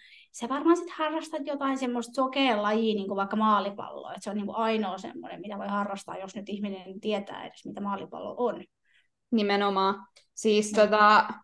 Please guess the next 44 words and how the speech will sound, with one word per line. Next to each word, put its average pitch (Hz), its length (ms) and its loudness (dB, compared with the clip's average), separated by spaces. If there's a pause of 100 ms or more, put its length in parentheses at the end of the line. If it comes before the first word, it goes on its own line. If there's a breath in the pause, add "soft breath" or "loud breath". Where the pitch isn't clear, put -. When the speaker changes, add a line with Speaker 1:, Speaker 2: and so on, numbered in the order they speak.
(220)
Speaker 2:
tää 247 100 8
on 254 160 8
kyllä, 233 260 6 (160)
joo, 214 280 10
tosi 220 280 4
jännä, 233 500 4
koska 226 380 2
niinku, 220 260 6
no 233 180 8
esimerkiksi 330 680 6
täällä, 247 500 4 (260)
niin 254 220 6
ei 349 120 12
mulla 440 180 10
olisi 415 180 6
edes 339 180 6
mitään 381 380 6
mahdollisuutta 285 680 8 (100)
päästä 220 460 2
mihinkään 196 580 0
niinku 190 200 2
maalipalloa. 202 760 6 (320 loud breath)
Niin 233 220 6
sit 262 160 0
se 285 80 8
on 240 60 10
jotenkin 233 240 8
aina 214 120 8
silleen 220 300 6
tosi 214 180 0
random, 185 440 2
kun 185 300 2 (260)
just 190 340 -4
ihmisillä 196 540 0
on 208 120 2
ehkä 226 180 0
se 240 180 0 (400 loud breath)
ajatus 269 440 8
välillä, 330 320 8
että 302 100 6
niitten 285 280 8
pitää 269 200 6
olla 254 120 8
jotenkin, 262 400 6